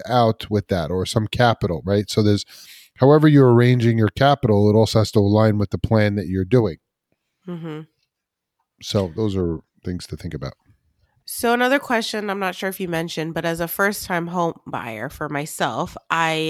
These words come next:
Speaker 2: am just a person. I'm not a corporation or an L L C partnership. W-, do I, what do I have to do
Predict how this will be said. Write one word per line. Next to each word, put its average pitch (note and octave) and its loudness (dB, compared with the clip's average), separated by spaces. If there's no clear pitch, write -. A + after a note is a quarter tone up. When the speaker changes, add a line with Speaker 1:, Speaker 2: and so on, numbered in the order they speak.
Speaker 2:
am D#3 -8
just E3 -12
a - -12
person. D#3+ -4
I'm E3 -4
not D#3+ 0
a E3+ -2
corporation F3 -4
or C#3 -4
an D#3 -8
L E3 -2
L D#3+ -4
C D#3+ -6
partnership. E3 0
W-, E3 -4
do G3 -2
I, G#3+ 4
what G3+ 0
do A#3 4
I A3 4
have G3 0
to G3 -2
do F#3 0